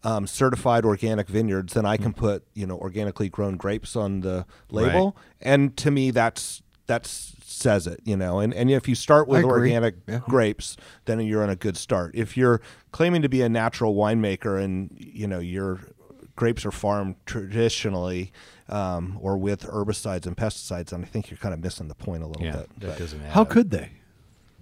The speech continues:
Speaker 3: Could you claim it if you're using grapes that have been adulterated with it?
Speaker 1: Well, I mean, you can claim anything. There's
Speaker 2: Yeah,
Speaker 1: no
Speaker 2: true.
Speaker 1: natural wine doesn't, you know, doesn't mean, there's no certification. There's
Speaker 3: That's
Speaker 1: no
Speaker 3: right.
Speaker 1: standard,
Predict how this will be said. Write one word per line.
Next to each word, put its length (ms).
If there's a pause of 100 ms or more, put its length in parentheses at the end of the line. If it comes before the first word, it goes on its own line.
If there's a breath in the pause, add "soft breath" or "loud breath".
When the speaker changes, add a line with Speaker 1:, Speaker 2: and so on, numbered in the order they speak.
(120)
Speaker 3:
Could 160
you 100
claim 380
it 120
if 160
you're 120
using 460
grapes 340
that 100
have 120
been 180
adulterated 680
with 140
it? 80 (340)
Speaker 1:
Well, 160
I 180
mean, 260
you 140
can 240
claim 420
anything. 360
There's 120
Speaker 2:
Yeah, 100
Speaker 1:
no 160
Speaker 2:
true. 280
Speaker 1:
natural 480
wine 320
doesn't, 720
you 120
know, 260
doesn't 460
mean, 540
there's 220
no 120
certification. 680
There's 300
Speaker 3:
That's 120
Speaker 1:
no 100
Speaker 3:
right. 180
Speaker 1:
standard, 440